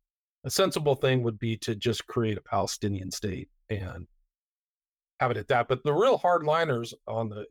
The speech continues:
Israeli Jewish side do not want that. That's why they supported Hamas, actually, which is strange. Netanyahu just let out, like, a destroy Hamas order, but they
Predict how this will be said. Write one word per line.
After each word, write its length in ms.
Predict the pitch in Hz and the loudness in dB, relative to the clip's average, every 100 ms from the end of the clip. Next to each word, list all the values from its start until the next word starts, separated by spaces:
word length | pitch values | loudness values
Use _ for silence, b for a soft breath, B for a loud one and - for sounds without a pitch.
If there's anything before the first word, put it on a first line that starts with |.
| - | -6
Israeli 600 | 131 113 127 135 131 113 | -6 0 2 4 4 0
Jewish 440 | 98 127 123 - - | -4 -2 0 -2 0
side 380 | 117 107 104 - _ _ _ _ _ _ _ - | 0 0 -4 -12 _ _ _ _ _ _ _ -2
do 100 | 127 | 2
not 260 | 139 143 | 2 0
want 240 | 113 101 - | -2 -4 -4
that. 160 | 92 - _ | -8 -10 _
That's 260 | 175 180 - | 2 2 2
why 180 | 170 156 | 2 4
they 120 | 143 | 2
supported 480 | - 131 139 123 110 | 0 -2 0 0 0
Hamas, 520 | 127 120 131 113 - | 0 2 0 0 -2
actually, 340 | 110 117 - 98 | -4 -4 -8 -14
which 220 | 101 - | -14 -14
is 80 | - | -14
strange. 520 | - 117 107 107 - _ _ _ _ _ _ _ - | -8 -8 -8 -12 -16 _ _ _ _ _ _ _ -2
Netanyahu 520 | 139 131 135 131 131 | 0 4 4 4 2
just 300 | 113 123 - _ | 2 -2 -4 _
let 480 | 143 131 123 120 117 | -2 2 4 4 4
out, 260 | 117 113 98 | 4 2 0
like, 220 | 107 104 | -4 -4
a 160 | 95 98 _ | -6 -8 _
destroy 440 | 117 - 135 123 110 | -8 -2 2 4 4
Hamas 500 | 117 110 117 117 - | 2 2 2 2 0
order, 280 | 123 143 110 | 2 2 2
but 160 | 110 - | -4 -2
they 280 | 135 123 127 | 0 0 -4